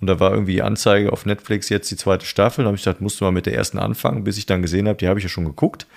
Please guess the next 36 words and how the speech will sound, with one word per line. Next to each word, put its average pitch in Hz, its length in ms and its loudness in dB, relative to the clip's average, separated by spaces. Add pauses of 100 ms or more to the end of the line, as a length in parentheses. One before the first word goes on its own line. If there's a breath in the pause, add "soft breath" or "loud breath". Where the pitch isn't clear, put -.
(680 loud breath)
Und 95 200 0
hab 104 160 0
dann 101 120 6
mir 95 120 2
die - 80 -10
Zusammenfassung 113 580 0
nochmal 107 220 0
aufgemacht 95 520 0
und - 120 -4
dann 85 180 0
war 87 140 4
ich 87 120 -2
wieder 85 360 0
einigermaßen 87 540 -2
im 85 100 -4
Bilde. 98 360 4
Also 82 160 -2
manchmal 85 340 0
verdrängt 101 460 -2
man 85 120 0
das, 85 180 -2
was 95 160 0
viel 156 220 0
zu - 120 -10
schade 139 440 2
ist, 101 280 -2
weil 98 60 2
man 95 140 -2
viel 135 200 -6
zu 120 120 -10
viel 110 160 -6
guckt, - 340 -4
das 87 140 -2
ist 104 160 -8
nicht 90 120 -6
gut. 90 300 -6